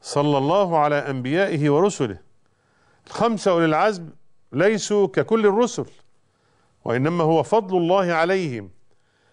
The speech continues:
أن اختارهم لكي يقوموا بهذه المهام الكبرى في حياة الناس. ثم اختار من بين الخمسة أولي العزم من الرسل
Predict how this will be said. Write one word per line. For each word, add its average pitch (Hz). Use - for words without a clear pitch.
أن 156
اختارهم 160
لكي 151
يقوموا 180
بهذه 147
المهام 151
الكبرى 131
في 120
حياة 127
الناس. 113
ثم 110
اختار 180
من 151
بين 180
الخمسة 156
أولي 123
العزم 135
من 120
الرسل 127